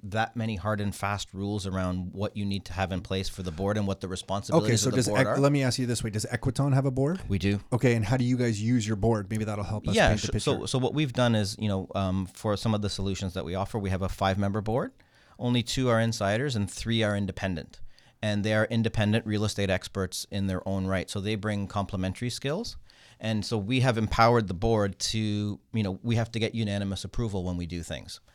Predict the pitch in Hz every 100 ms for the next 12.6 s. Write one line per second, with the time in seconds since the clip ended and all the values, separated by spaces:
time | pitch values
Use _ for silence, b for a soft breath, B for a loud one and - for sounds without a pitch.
0 | b - 98 92 92 92 87 92 101 101
1 | 87 95 92 92 - 95 98 90 95 92
2 | 90 87 85 b b b b 95 82 80
3 | - _ - 113 104 101 101 95 90 85
4 | 76 - 98 90 87 76 - - 87 90
5 | - 82 127 123 - 113 104 98 104 95
6 | 104 - 92 87 127 135 - 104 - 107
7 | 104 117 131 135 123 113 107 - 113 107
8 | 107 131 135 113 131 120 113 151 151 139
9 | 127 - 143 165 117 95 90 78 - _
10 | _ - 92 - 90 78 - 73 - 123
11 | 123 - 143 135 135 131 123 120 110 117
12 | 117 113 104 - 110